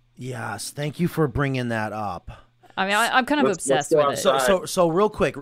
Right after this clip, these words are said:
Speaker 1: uh, tell our, if our viewers and listeners right now don't under, don't know what we're talking about, can you, one of you, real
Speaker 2: Yeah.
Speaker 1: quick, explain what's going on?
Speaker 2: Gi-, give us the, the story, the
Speaker 3: So, so
Speaker 2: summary.
Speaker 3: the four one one. So, so where I live here in San Diego, there's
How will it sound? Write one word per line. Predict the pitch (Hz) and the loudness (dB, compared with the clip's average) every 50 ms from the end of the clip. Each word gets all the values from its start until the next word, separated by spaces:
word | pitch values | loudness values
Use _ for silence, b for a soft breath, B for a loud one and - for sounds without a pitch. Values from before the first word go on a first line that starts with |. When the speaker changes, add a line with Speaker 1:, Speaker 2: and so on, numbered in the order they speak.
| - - | -8 -4
Speaker 1:
uh, | 139 131 131 117 120 - | -2 -2 -2 -2 -4 -6
tell | - 165 156 175 185 | -2 0 2 2 2
our, | 180 180 180 - | 0 0 -2 -4
if | 143 139 135 143 | -4 -8 -6 -4
our | 131 123 | -4 -4
viewers | 113 127 160 175 180 180 156 143 | -2 0 2 2 2 2 0 -2
and | 147 | -4
listeners | 147 139 - 135 107 | -4 -4 -4 -6 -4
right | 131 135 123 | -4 -4 -4
now | 123 120 113 | -4 -6 -6
don't | 107 110 127 117 101 | -4 -6 -6 -6 -6
under, | 120 120 120 117 - - | -8 -8 -8 -10 -10 -8
don't | 123 127 120 113 123 | -6 -6 -6 -6 -6
know | 120 120 | -4 -4
what | 117 117 110 | -4 -4 -6
we're | 107 | -6
talking | - 120 117 113 - 117 110 | -6 -6 -6 -6 -6 -6 -8
about, | 107 101 104 - | -8 -8 -8 -8
can | 113 110 107 | -12 -14 -14
you, | - _ - - - 123 | -16 _ -20 -20 -18 -12
one | 123 127 139 143 | -6 -4 -2 -2
of | 143 127 | -2 -2
you, | 131 131 123 110 | -4 -4 -4 -4
real | 110 127 - | 2 4 4
Speaker 2:
Yeah. | - 180 - | 4 4 4
Speaker 1:
quick, | 151 131 | 0 -2
explain | 127 110 - - 139 131 127 | -4 -6 -8 -6 -6 -6 -6
what's | 135 131 - | -6 -6 -6
going | 147 151 160 165 147 | -6 -8 -6 -6 -6
on? | 113 95 208 | -6 -2 -2
Speaker 2:
Gi-, | 226 220 - - - 196 | -2 -2 -2 -4 -10 -8
give | 202 214 208 | -6 -6 -4
us | 208 - - | -6 -6 -6
the, | - 196 190 175 180 175 - _ _ _ _ _ _ _ _ _ - | -6 -4 -4 -4 -6 -8 -12 _ _ _ _ _ _ _ _ _ -16
the | 190 | -16
story, | - - - 185 175 170 165 160 160 160 _ _ - | -14 -10 -8 -6 -6 -6 -6 -8 -10 -12 _ _ -18
the | - | -14
Speaker 3:
So, | - 175 | -6 -2
so | 160 170 | 0 0
Speaker 2:
summary. | 185 180 175 165 156 143 | 0 0 0 0 2 0
Speaker 3:
the | 135 - | 0 -2
four | - 151 165 185 185 165 | -2 0 2 2 4 4
one | 160 156 147 | 2 2 2
one. | 139 131 113 104 101 | 2 2 2 0 -2
So, | - 117 110 110 113 - | 0 0 2 2 2 0
so | - - 123 113 113 | -2 -2 0 0 0
where | 101 110 117 120 131 | 0 0 0 2 2
I | 151 180 | 2 0
live | 165 165 156 151 147 | 2 0 0 0 0
here | 135 131 120 | -2 -2 -2
in | |
San | 113 - 131 117 113 | -2 -2 -2 -2 0
Diego, | 113 107 110 107 104 98 92 | 0 0 0 2 2 0 0
there's | 90 95 101 101 104 98 98 - | 2 0 2 2 2 0 0 -4